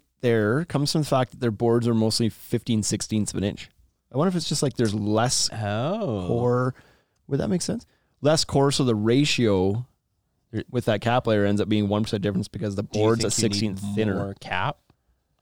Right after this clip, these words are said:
Speaker 2: Like, the
Speaker 1: No, you
Speaker 2: cap
Speaker 1: might have the
Speaker 2: doesn't
Speaker 1: same amount of
Speaker 2: change?
Speaker 1: cap, but just because
Speaker 2: Yeah.
Speaker 1: the board's thinner, you use less core, therefore there's less core to make up the recycled portion of the board.
Speaker 2: Fair enough. Yep.
Speaker 1: Oh, man. They should make these things, like, two inches thick so that they could say ninety-nine percent.
Speaker 2: <laughs>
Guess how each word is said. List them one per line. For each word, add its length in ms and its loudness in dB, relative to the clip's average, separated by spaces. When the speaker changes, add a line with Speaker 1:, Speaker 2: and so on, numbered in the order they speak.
Speaker 2:
Like, 140 -10
the 80 -4
Speaker 1:
No, 80 2
you 80 4
Speaker 2:
cap 80 4
Speaker 1:
might 120 4
have 120 4
the 60 0
Speaker 2:
doesn't 100 2
Speaker 1:
same 180 2
amount 160 2
of 60 -2
Speaker 2:
change? 60 -10
Speaker 1:
cap, 260 0
but 100 -2
just 260 -2
because 200 0
Speaker 2:
Yeah. 40 -2
Speaker 1:
the 60 0
board's 320 2
thinner, 160 0
you 200 2
use 280 2
less 200 0
core, 300 0
therefore 400 0
there's 140 -2
less 200 0
core 280 0
to 80 -4
make 260 0
up 140 -4
the 100 -4
recycled 480 -4
portion 380 -4
of 100 -6
the 60 -12
board. 320 -6
Speaker 2:
Fair 100 -10
enough. 340 -16
Yep. 180 -12
Speaker 1:
Oh, 140 -8
man. 320 -8
They 100 -4
should 180 0
make 140 0
these 160 0
things, 160 0
like, 140 -4
two 160 0
inches 260 -4
thick 220 -2
so 80 -10
that 80 -12
they 80 -4
could 120 -8
say 120 -4
ninety-nine 400 -4
percent. 260 -16
Speaker 2:
<laughs> 120 -12